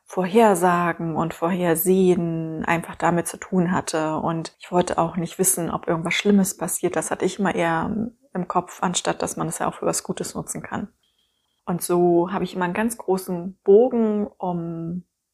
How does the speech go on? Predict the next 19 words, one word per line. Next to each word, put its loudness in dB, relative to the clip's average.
solche -2
Themen -4
gemacht. -8
Obwohl 8
so 8
ein 2
kleiner 0
Teil -4
von -6
mir -2
da -4
auch -12
immer -4
so -6
in -2
diese 0
Richtung -6
wollte. -6
Aber -6